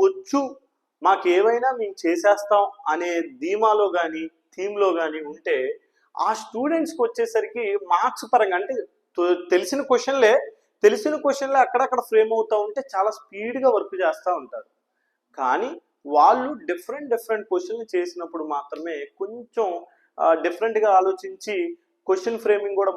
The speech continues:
మారటం వల్ల వాళ్ళు లెక్కలు, కొత్త కొత్త లెక్కలు నేర్చుకోవడానికి అవకాశం ఉంటుంది. ఓకేనా? న్యూ ప్రాబ్లమ్స్ నేర్చుకోవడానికి. The sum of the digits of a number subtracted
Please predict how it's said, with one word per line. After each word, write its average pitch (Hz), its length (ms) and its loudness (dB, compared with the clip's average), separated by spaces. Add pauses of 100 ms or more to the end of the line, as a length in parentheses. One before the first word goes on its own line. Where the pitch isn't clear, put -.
మారటం 190 380 4 (100)
వల్ల 160 200 2 (500)
వాళ్ళు 160 200 0 (100)
లెక్కలు, 202 300 0 (120)
కొత్త 180 160 -4 (100)
కొత్త 185 240 -2
లెక్కలు 208 320 -2
నేర్చుకోవడానికి 160 760 -6 (440)
అవకాశం 135 400 -4 (120)
ఉంటుంది. 110 240 -18 (320)
ఓకేనా? 220 280 0 (100)
న్యూ 165 100 -8 (100)
ప్రాబ్లమ్స్ 135 420 -4
నేర్చుకోవడానికి. 117 580 -14 (100)
The 220 140 6
sum 247 160 4 (140)
of 254 60 4 (100)
the 240 100 10 (460)
digits 247 400 -4
of 233 180 0
a - 100 0
number 185 240 0 (100)
subtracted 202 500 0